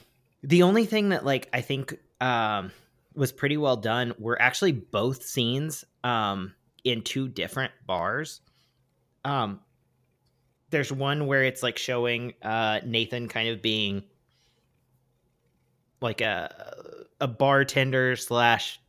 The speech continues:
thief, which is fun. Um, and that's new-ish for the character. And then there's another scene where they're, like, trying to search for something, and it's set in, like, this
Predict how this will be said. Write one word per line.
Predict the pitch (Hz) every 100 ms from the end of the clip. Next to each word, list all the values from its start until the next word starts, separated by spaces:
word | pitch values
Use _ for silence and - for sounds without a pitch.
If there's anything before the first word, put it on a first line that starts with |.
| -
thief, | - 113 123 - _ _ _ - _ _ _
which | 120 113
is | 113
fun. | - 117 117 120 _ _ _ _ _ _ _ _ _ _
Um, | 120 117
and | 113
that's | 113 123
new-ish | 110 107 107 - 107 - -
for | 110
the | 101
character. | - 107 - 113 107 - - - - _ _ _ - 131
And | 131
then | 131
there's | 127 123
another | 117 117 113 120 117 -
scene | - 123 107 107 107 -
where | 104 104 101 98
they're, | 107
like, | 101 98
trying | - 107
to | 98
search | - 107 -
for | 117
something, | - 123 135 127
and | 110
it's | -
set | 110 101
in, | 113
like, | 104
this | 113